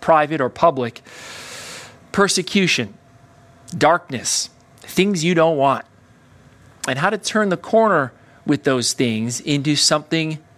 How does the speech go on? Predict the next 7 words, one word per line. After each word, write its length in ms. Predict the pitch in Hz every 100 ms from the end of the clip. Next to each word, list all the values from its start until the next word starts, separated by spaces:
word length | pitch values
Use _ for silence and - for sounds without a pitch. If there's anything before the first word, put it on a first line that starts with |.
| - -
tasty, 560 | - 190 190 - 139
something 480 | 110 - 151 151 147 - - -
desirable, 640 | 127 143 147 170 175 123 113
something 420 | 147 143 135 135 _ _ - 143
beautiful 680 | 123 143 196 208 175 143 139 -
and 120 | 135
helpful 760 | 120 - 180 - - 139 123